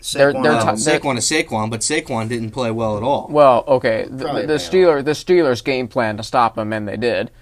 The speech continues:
Speaker 1: Um,
Speaker 2: The Giants' O-line,
Speaker 1: uh,
Speaker 2: I feel like, is also never good.
Speaker 1: No, it hasn't been good. Even when they won the Super Bowl, it wasn't very good. Uh, wasn't very good. Week three, th-, by the, kinda got sidetracked there. Week three, the, after the Giants game and week two for the Bears, week three, the Bears go to Atlanta.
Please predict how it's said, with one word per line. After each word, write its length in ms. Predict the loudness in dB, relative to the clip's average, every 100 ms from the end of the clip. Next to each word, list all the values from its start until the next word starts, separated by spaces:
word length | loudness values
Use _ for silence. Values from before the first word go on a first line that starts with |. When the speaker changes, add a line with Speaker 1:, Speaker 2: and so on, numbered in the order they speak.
| _ _ _
Speaker 1:
Um, 300 | 0 2 0
Speaker 2:
The 80 | -4
Giants' 400 | -8 -8 -10 -12
O-line, 400 | -14 -16 -18 -2
Speaker 1:
uh, 40 |
Speaker 2:
I 20 | 2 4 2
feel 20 |
like, 100 | -4
is 100 | -16
also 320 | -20 -20 -20 -20
never 520 | -20 -18 -20 -20 -20 -20 _ _
good. 200 | -20 -14
Speaker 1:
No, 300 | -2 0 0 -2
it 100 | 0
hasn't 260 | 0 -2
been 120 | -4
good. 340 | -4 -4 -6 -8
Even 260 | -4 -2 -2
when 120 | -2
they 80 | -2
won 160 | -2
the 60 | -4
Super 180 | -8 -8
Bowl, 120 | -8
it 40 | -6
wasn't 200 | -6 -4
very 220 | -6 -4
good. 240 | -6 -6 -10 -20 _ 0
Uh, 220 | 2 4
wasn't 300 | 4 2 0
very 180 | -2 -2
good. 220 | -4 -2
Week 220 | -2 -2
three, 200 | 0 0
th-, 120 | 0
by 160 | 4 4
the, 80 | 4
kinda 420 | -4 -16 -6 -4
got 140 | -4
sidetracked 340 | -4 -4 -4 -4
there. 100 | -4
Week 240 | -4 -6
three, 500 | -8 -6 -4 -4 -6
the, 280 | -6 -4 0
after 220 | 2 2
the 100 | 2
Giants 360 | -4 -2 -2 -4
game 180 | -6 -4
and 100 | -4
week 160 | -6
two 140 | -6 -6
for 60 |
the 80 | -4
Bears, 240 | -2 -2 -2
week 240 | -4 -4
three, 200 | -4 -4
the 120 | -2
Bears 260 | -2 -2 -2
go 140 | -6
to 160 | -6 -6
Atlanta. 640 | -6 -4 -4 -2 -4 -6